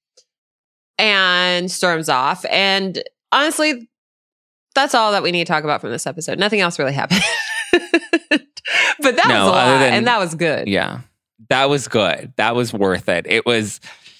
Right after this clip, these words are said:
Speaker 2: insane how Taylor, like, I just, Taylor still doesn't get it, you know? And even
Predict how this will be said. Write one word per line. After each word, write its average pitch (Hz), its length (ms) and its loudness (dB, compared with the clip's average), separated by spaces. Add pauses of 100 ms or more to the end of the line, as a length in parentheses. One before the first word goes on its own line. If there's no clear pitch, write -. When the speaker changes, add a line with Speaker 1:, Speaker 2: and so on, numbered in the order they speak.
(380)
Speaker 2:
insane 151 800 2
how 113 840 0 (160)
Taylor, 147 480 -2
like, - 300 -2 (720)
I 131 140 2
just, 127 440 0
Taylor 151 320 2
still 147 380 0
doesn't 113 680 0
get 104 240 0
it, 85 180 -2
you 95 140 -2
know? 92 160 2
And 110 120 -2
even 135 360 0